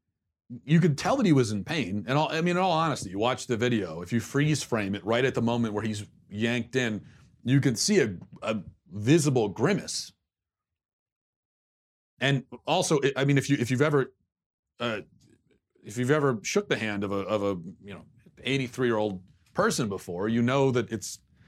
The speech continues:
you know, they don't often have the firmest grasp because their, their bones are, uh, you know, not as strong as they used to be, and, you know, it's very common at that age to have arthritis, and so it's gonna be painful.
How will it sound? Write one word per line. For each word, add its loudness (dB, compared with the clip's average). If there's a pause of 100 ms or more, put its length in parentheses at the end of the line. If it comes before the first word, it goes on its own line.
(180)
you -14
know, -4
they 2
don't 4
often 0
have -2
the -2
firmest -4
grasp -4
because -4
their, -8 (680)
their 0
bones 2
are, 2
uh, 0 (800)
you -10
know, -12 (1040)
not 2
as 2
strong 2
as 2
they 6
used 4
to -4
be, 2
and, 0
you -10
know, -8
it's -8
very 2
common -4
at -6
that 0
age 0
to -2
have -4
arthritis, -4
and -8
so 0
it's -6
gonna -4
be -2
painful. -6